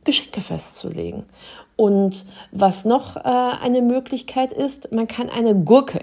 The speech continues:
im, wenn ein Weihnachtsbaum vorhanden ist, oder man kann eine Gurke irgendwo im Raum verstecken. Und wer die Gurke zuerst findet, das, äh, die, die kann man,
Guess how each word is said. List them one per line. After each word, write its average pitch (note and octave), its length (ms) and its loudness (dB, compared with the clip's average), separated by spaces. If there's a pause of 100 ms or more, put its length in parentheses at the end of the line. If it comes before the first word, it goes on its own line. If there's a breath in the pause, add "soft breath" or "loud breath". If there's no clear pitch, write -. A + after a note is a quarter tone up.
im, D#3 320 -4
wenn D#3 160 2
ein D3+ 160 -4
Weihnachtsbaum D#3 520 -2
vorhanden B3 420 0
ist, A#3+ 280 0
oder E3 220 0
man D3+ 180 -4
kann D#3+ 220 -6
eine E3 320 0
Gurke F3+ 300 2
irgendwo E3+ 540 2
im F#3 120 2
Raum F#3 360 4
verstecken. G#3 680 0 (380 loud breath)
Und F#3+ 200 0
wer G#3 140 4
die G3 200 2
Gurke A#3+ 360 -2
zuerst - 460 -8
findet, A3+ 260 0
das, F3+ 180 -10
äh, E3 360 -2
die, - 220 -12
die - 160 -12
kann F3+ 220 -2
man, E3+ 220 2